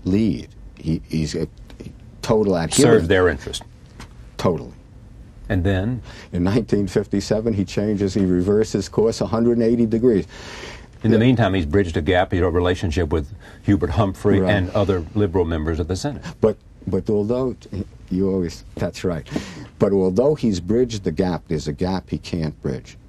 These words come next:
Speaker 1: Lyndon Johnson wants to be president. This is the strongest driving force. Jim Rowe, one of Johnson's intimates
Speaker 2: Right.
Speaker 1: in Washington, once said to me, from the day he got here, all he wanted was to be president.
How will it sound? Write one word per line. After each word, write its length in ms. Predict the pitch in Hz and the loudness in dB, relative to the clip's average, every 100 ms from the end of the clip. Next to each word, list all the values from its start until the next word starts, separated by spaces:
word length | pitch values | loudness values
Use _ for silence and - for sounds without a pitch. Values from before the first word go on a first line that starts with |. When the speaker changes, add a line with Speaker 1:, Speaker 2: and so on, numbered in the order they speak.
| - | -10
Speaker 1:
Lyndon 400 | 95 127 165 147 | -2 0 0 -2
Johnson 540 | 113 98 92 - 82 | 0 -2 -2 -4 -4
wants 300 | 78 80 76 | -4 -4 -6
to 100 | - | -10
be 120 | 69 71 | -8 -8
president. 520 | - 69 67 65 - - - | -8 -10 -8 -14 -18 -18 -8
This 260 | 87 107 - | -2 -2 -2
is 280 | - 92 85 | -4 -4 -4
the 120 | 82 | -10
strongest 800 | - - - 87 85 82 - - | -10 -10 -6 -4 -4 -6 -8 -8
driving 480 | 80 78 71 73 | -6 -4 -6 -8
force. 400 | 67 - 67 - - - - | -8 -8 -8 -10 -18 -20 -18
Jim 280 | - 95 98 | -2 0 0
Rowe, 240 | 90 90 78 | 0 0 0
one 240 | 76 78 | -2 -2
of 140 | 76 - - - | -4 -6 -20 -14
Johnson's 520 | - 78 73 - 73 | -6 -4 -4 -6 -4
intimates 440 | 80 80 80 76 71 | -4 -4 -4 -4 -4
Speaker 2:
Right. 80 | 76 | -6
Speaker 1:
in 60 | |
Washington, 480 | 76 73 - - 73 | -6 -6 -10 -8 -6
once 220 | 76 143 | -6 -6
said 240 | - 156 - | -6 -8 -8
to 100 | 76 | -8
me, 160 | 71 73 - - | -8 -10 -20 -20
from 180 | - 85 | -10 -6
the 120 | 78 | -6
day 340 | 76 95 107 117 | -4 0 0 0
he 100 | 98 | -2
got 320 | 85 87 82 | -4 -4 -6
here, 220 | 78 67 | -6 -6
all 200 | 76 80 | -4 -4
he 120 | 80 80 | -4 -4
wanted 360 | 78 76 73 - - - | -4 -6 -8 -12 -20 -12
was 160 | 69 | -12
to 120 | - 69 | -10 -8
be 120 | - | -8
president. 500 | - 143 139 - 60 | -8 -10 -10 -14 -16